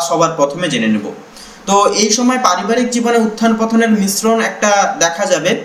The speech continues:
পরিবারের সদস্যদের সঙ্গে ছোটোখাটো মতভেদ হলেও তা কিন্তু দ্রুত মিটে যাবে নিজেদের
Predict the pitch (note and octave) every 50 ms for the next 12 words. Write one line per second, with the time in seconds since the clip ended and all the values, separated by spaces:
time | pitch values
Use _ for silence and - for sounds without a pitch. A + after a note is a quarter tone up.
0 | - - - - - - - - F#3 F#3+ G3+ G#3+ G#3 G#3 G#3 G#3 - G#3 G3+ G3
1 | G3+ - - G#3+ G3+ G3+ G3+ - - G3+ F#3+ F#3+ F#3+ F#3+ G3 G3 - G3 - G3
2 | F#3+ G3 F#3+ F#3+ F#3 F3+ F3 F3 F3 G3 F#3+ F#3+ F#3+ G3 G3+ - - - - -
3 | - - E3 F3+ F#3 F3+ E3+ - E3+ E3+ E3+ F#3 F#3 F3+ - F3+ D#3 D#3 E3 E3
4 | - G3+ G3 F3+ D#3 C#3+ D3 C#3+ C#3 D3 C#3 D#3 D#3 D3+ D3+ D#3 F3+ F#3+ G3 G3